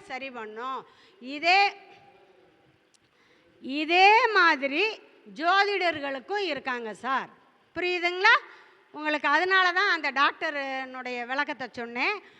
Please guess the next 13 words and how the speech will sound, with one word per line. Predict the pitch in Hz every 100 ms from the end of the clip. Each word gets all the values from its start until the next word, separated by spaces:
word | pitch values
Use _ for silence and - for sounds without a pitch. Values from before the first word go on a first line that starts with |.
| _ - 208
ஜோதிடரும் | 311 381 427 440 415 415 440 440 349
முதல்ல | 330 381 349
மருத்துவர், | 285 320 392 392 330 247 175 -
அது | 220 262 302
உங்களுக்கு | 294 285 277 -
புரியுதுங்களா? | 330 381 359 339 320 392 440 - - _ _ _ _ - 214
ஒரு | 247 262
முதல-, | 254 277 311 381 415 370
முதல் | 269 285 302 392 427 403
மருத்துவரே | 349 330 - 330 320 381
நம்ம | 381 302
ஜோதிடர் | 277 262 311 339 349 302 262
தான். | 269 247